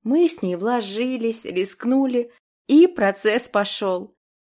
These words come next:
Клиенты есть, пусть и нет ажиотажа, но мы растём постепенно. Я очень много работаю, и моему мужчине это не нравится.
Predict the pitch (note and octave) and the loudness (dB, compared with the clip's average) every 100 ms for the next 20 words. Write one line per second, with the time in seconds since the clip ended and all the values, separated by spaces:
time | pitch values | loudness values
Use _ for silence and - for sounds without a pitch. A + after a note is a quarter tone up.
0 | - G3+ G#3+ A3 G#3+ G3 G#3 G3 C#4+ D4+ | -8 -2 0 0 0 0 0 0 -4 -4
1 | - C4+ C4 C#4 C4 C4 B3+ A3 A#3+ A#3+ | -10 -8 -4 0 0 0 -2 -4 -2 -4
2 | A#3+ A#3+ A#3 A3 A3 _ _ _ F#3+ F#3+ | -2 -2 -2 -6 -8 _ _ _ -4 -2
3 | F#3+ F#3 A#3+ D4 C4 B3 - G3+ G3+ G#3 | -2 0 2 4 2 0 -2 -4 -4 -6
4 | - G3 F#3+ F#3+ F3+ F3+ F#3+ - _ _ | -6 -8 -6 -6 -6 -10 -14 -18 _ _
5 | _ _ - F#3 G3 F#3+ - G#3+ A3+ G#3+ | _ _ -14 -4 -2 -2 -4 0 2 2
6 | - F#3+ F#3 G3 F3+ F3+ F3+ F3 F3 F3 | 0 -6 -4 -4 -4 -6 -6 -6 -6 -6
7 | F3+ F3+ F#3+ _ _ _ _ - G3+ A3+ | -10 -12 -14 _ _ _ _ -8 -6 -4
8 | A#3+ A#3+ A#3+ A#3+ - D#4+ C#4+ G3+ F#3+ _ | -2 -4 -4 -6 -6 -6 -6 -6 -12 _
9 | D#4 D#4+ G#3+ F#3 F#3 F3+ F#3 F3 F3 - | -6 -6 -4 -4 -4 -4 -4 -6 -10 -16
10 | - G#3 | -16 -16